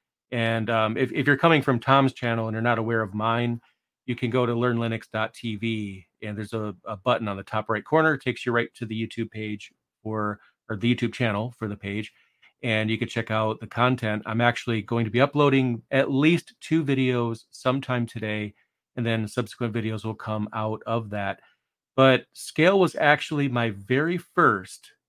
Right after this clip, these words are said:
ever Linux conference, which is so, that, that has shocked everybody I've told that. Um, but keep in mind, the popularity of my channel,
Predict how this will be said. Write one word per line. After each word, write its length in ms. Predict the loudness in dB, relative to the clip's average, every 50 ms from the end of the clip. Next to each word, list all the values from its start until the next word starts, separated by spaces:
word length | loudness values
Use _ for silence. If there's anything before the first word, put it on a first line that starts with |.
| _ _ _ 2
ever 600 | 4 4 4 4 2 0 -2 -2 -2 -6 -8 -12 _ -4
Linux 320 | 0 0 0 0 0 -4 -8
conference, 640 | -4 -2 -2 -2 -2 -4 -6 -6 -6 -8 -8 -8 -6
which 220 | -6 -6 -6 -6
is 200 | -6 -6 -6 -8
so, 240 | -6 -2 -2 -2 -2 -2 -8 -12 -12 -6
that, 180 | -4 -2 -2 0
that 160 | 2 2 2
has 120 | 2 0 -2
shocked 380 | -2 -2 0 0 0 0 -4
everybody 400 | -4 -4 -2 -2 -4 -4 -6 -8
I've 120 | -10 -12 -10
told 260 | -8 -6 -6 -6 -4
that. 240 | -4 -4 -4 -6 -8 -14 -20 _ _ _ _ _ _ _ _ -4
Um, 220 | 0 0 0 0 0
but 120 | 0 2
keep 180 | 2 2 4 4
in 60 | 4
mind, 200 | 4 4 4 2
the 60 | 0
popularity 540 | -2 -2 -2 -2 -2 -2 -2 0 0 -2 -2
of 40 | -4
my 120 | -6 -6
channel, 560 | -6 -6 -6 -4 -4 -4 -4 -4 -6 -8 -10